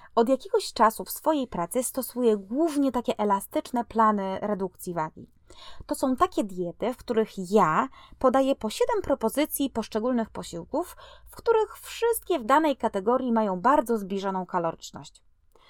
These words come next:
O tym, co dana osoba zjada danego dnia, decyduje ostatecznie ona sama. Zgodnie z tym, na co ma w danym momencie ochotę, no i co ma w lodówce. W ten sposób nie tylko stosowanie diety jest prostsze,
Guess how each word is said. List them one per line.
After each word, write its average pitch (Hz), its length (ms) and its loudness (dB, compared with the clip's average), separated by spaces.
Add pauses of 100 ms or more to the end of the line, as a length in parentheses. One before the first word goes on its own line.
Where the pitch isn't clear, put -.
(440)
O 302 180 8
tym, 180 360 -4 (280)
co 220 140 -2
dana 262 280 4
osoba 208 360 -2
zjada 214 500 2
danego 185 360 -2
dnia, 180 380 -4 (340)
decyduje 294 560 2
ostatecznie - 640 -2
ona 247 240 4
sama. 185 380 -2 (680)
Zgodnie 285 440 4
z - 80 -4
tym, 262 300 4 (320)
na 339 140 6
co 277 120 -2
ma 226 120 4
w 185 60 -8
danym 185 240 0
momencie 175 420 -6
ochotę, - 400 -6 (360)
no 359 160 0
i - 40 -16
co 220 120 0
ma 254 140 4
w - 20 2
lodówce. 370 520 2 (720)
W - 100 -18
ten 339 200 0
sposób 226 500 -2 (340)
nie 254 200 2
tylko 440 440 2
stosowanie 247 640 0
diety 180 320 -4
jest 180 240 -8
prostsze, 196 640 -2